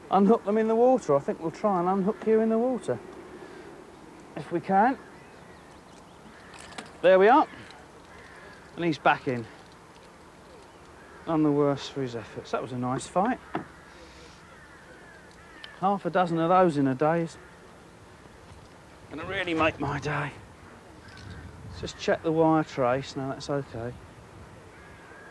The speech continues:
And the caviting on the surface, you've got to be so careful that you don't get any kinks and, and then snap off on the very next cast.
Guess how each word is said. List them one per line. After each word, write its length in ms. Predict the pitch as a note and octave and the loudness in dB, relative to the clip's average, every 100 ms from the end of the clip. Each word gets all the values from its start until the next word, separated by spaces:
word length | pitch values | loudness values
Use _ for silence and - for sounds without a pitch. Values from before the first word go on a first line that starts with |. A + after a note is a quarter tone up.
| - | -14
And 100 | - | -8
the 100 | E3+ | -8
caviting 520 | D3+ F#3 E3 D#3 D#3+ D3+ | -6 -2 -2 -2 -2 -2
on 120 | D3 | -2
the 80 | C#3 | -4
surface, 440 | - C#3 A#2+ C3+ - | 0 -2 -2 -10 -8
you've 100 | C3+ | -4
got 80 | |
to 80 | C3 | -4
be 120 | C3 | -4
so 300 | C3 - E3+ D#3 | -8 -4 -2 -2
careful 320 | D#3 C#3+ - C3+ | -4 -4 -4 -6
that 140 | - | -6
you 60 | C3+ | -4
don't 240 | D#3 D3 | -2 -2
get 140 | C#3+ | -2
any 180 | C#3 C#3+ - - - - - | -2 -6 -6 -20 -20 -20 -4
kinks 400 | E3+ D3 - - | 2 2 0 -8
and, 120 | D3+ - - - - - - - - | -10 -10 -20 -20 -20 -20 -20 -20 -10
and 100 | D#3 | -2
then 140 | D#3+ D#3 | 0 0
snap 340 | - E3 D3 | 0 -2 0
off 160 | D#3+ - | -6 -4
on 100 | D#3 | -6
the 80 | D3+ | 0
very 240 | E3 D#3+ | 0 2
next 300 | E3 - - | -2 -6 -10
cast. 500 | F3 D#3+ B2+ A#2+ | -2 0 0 -4